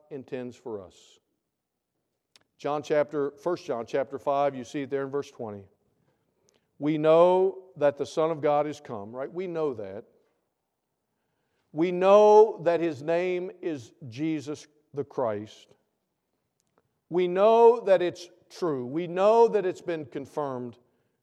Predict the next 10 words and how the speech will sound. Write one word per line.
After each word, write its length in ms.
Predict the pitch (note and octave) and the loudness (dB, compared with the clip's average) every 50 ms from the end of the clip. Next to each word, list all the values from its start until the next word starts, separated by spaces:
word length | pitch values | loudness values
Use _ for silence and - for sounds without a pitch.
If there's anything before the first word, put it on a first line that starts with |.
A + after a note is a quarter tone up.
| _ _ - | _ _ -10
We 140 | D3 D3+ D3 | -10 -8 -2
know 280 | D3 D#3 D#3 E3 E3+ | 0 2 4 4 4
that 120 | E3 E3+ E3 | 2 -2 -6
we 120 | D#3 D3+ | -4 -4
have 220 | D3 C#3+ C#3+ C#3 | -2 0 0 -2
eternal 360 | C#3 B2+ - C#3+ C3 C3+ B2+ A#2 | -4 -6 -8 -10 -8 -8 -8 -6
life. 260 | A2+ G#2 G2 F#2+ - _ _ _ _ _ _ _ _ _ _ _ _ C3+ | -6 -8 -8 -10 -14 _ _ _ _ _ _ _ _ _ _ _ _ -12
Do 100 | A#2 D3 | -10 -8
you 240 | D#3+ F3 G#3 B3 B3 | -6 -6 -6 -6 -4
know 580 | A3 F#3 E3 D#3 D3+ D#3 D3+ D#3 D#3+ E3 D#3+ | -2 0 0 2 2 2 0 -2 -4 -8 -14